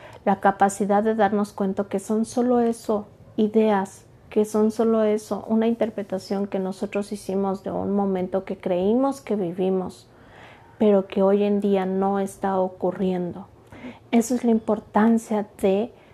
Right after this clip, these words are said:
sembrar el momento presente, de sembrar esta conciencia en el momento presente,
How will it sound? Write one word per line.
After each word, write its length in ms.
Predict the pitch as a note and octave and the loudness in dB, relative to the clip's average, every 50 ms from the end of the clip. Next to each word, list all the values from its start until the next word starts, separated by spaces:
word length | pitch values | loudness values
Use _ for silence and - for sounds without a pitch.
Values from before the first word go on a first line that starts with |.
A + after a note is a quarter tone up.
| - - | -20 -18
sembrar 600 | - - - A#3 G#3 G#3 G3+ F#3+ F#3+ G3 G3 G3 | -14 -6 0 2 4 4 4 4 4 2 2 0
el 100 | G3 G3 | -2 -2
momento 460 | G3 F#3+ G3 F#3+ F#3 F#3 F#3 - F#3+ | -2 -2 -2 -2 -2 -4 -6 -8 -12
presente, 640 | - - G#3 F#3 - - - G#3 F#3+ F#3+ - - - - - - - - | -14 -12 -14 -14 -12 -10 -10 -10 -10 -10 -14 -16 -20 -20 -20 -10 -2 0
de 120 | G#3+ G#3 | 0 0
sembrar 500 | G#3 - G#3+ G3 G3 G3 G3+ G#3 G#3+ A#3 | 0 2 2 2 4 4 4 4 4 4
esta 220 | A#3+ A#3 - G#3 | 2 0 -2 -4
conciencia 580 | G3 - - F#3+ F#3+ - G3 F#3 F3+ - - F#3+ | -6 -4 -4 -4 -4 -4 -4 -4 -4 -4 -4 -4
en 60 | F3+ | -2
el 100 | F3+ F3 | -2 -2
momento 400 | F3 F3 F3+ F3+ F3 F3 - - | -2 -2 -2 -2 -4 -4 -6 -6
presente, 600 | - - F#3 F3+ - - F3+ F3 F3 F3+ - - | -6 -6 -6 -6 -6 -8 -8 -8 -8 -8 -12 -16